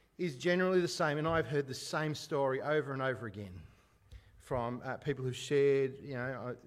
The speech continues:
it's gl-, I'm so glad for the conversations and the sharing, but the, the pattern's the same.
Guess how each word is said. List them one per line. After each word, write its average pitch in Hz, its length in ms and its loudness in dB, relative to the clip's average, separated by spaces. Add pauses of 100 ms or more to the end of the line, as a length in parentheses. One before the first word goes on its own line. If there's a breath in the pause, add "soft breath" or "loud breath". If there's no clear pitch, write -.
(200)
it's - 100 -20
gl-, 135 240 -4
I'm 131 140 -4
so 139 300 -2
glad 131 440 0
for 123 160 -4
the 113 60 -8
conversations 120 1000 -6 (400 soft breath)
and 123 140 -4
the 117 40 -6
sharing, 113 760 -2
but 117 340 -4
the, 127 140 -6 (160)
the - 60 -4
pattern's 156 340 -2
the 143 80 -8
same. 92 400 -6